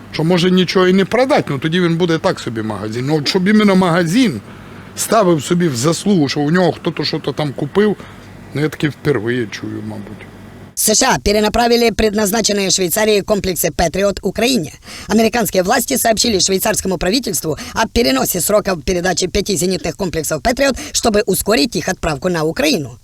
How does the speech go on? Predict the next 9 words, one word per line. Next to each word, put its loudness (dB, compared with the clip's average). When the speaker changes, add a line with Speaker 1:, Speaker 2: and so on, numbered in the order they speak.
Speaker 1:
Бідна 2
Швейцарія, 0
це -2
ж -2
вона 4
із-за 2
нас, -2
із-за 0
нас 0